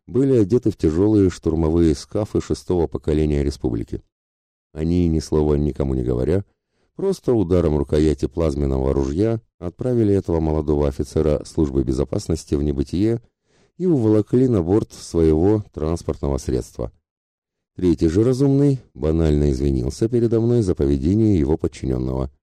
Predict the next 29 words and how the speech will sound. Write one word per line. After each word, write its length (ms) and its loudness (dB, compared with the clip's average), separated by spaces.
после 300 -2
чего 580 2
уведомил 560 2
меня 320 2
о 40 -4
том, 340 -2
что 220 -6
такие 300 0
фокусы 480 -2
больше 320 -2
не 80 0
повторятся. 560 -6
Конечно, 480 -4
я 180 -2
полностью 560 -2
был 220 2
с 120 -14
ними 200 0
согласен. 560 -6
Да 140 -4
и 100 2
не 100 2
хотелось 500 -2
мне 140 2
больше 380 0
подобное 480 0
наблюдать 500 0
перед 220 -2
собой. 360 -4